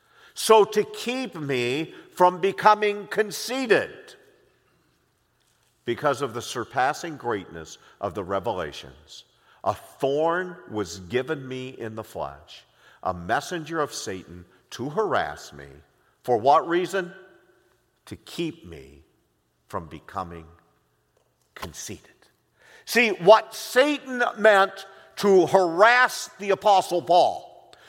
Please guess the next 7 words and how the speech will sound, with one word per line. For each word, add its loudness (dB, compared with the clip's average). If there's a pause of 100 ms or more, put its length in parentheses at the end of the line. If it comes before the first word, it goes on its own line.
(140)
what 6
Satan -2 (100)
meant 2 (240)
to -2
defeat 0
the 2
Apostle 2